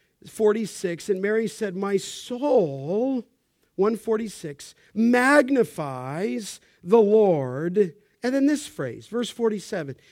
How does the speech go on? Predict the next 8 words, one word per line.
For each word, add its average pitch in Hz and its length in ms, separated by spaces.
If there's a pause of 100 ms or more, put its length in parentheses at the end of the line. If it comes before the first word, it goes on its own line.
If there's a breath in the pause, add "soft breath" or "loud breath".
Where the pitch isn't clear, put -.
(220 soft breath)
"And 240 280
my 233 280
spirit 294 1200 (380)
rejoices 233 1120
in 254 440
God, 190 840
my," 180 760 (120)
what? 156 280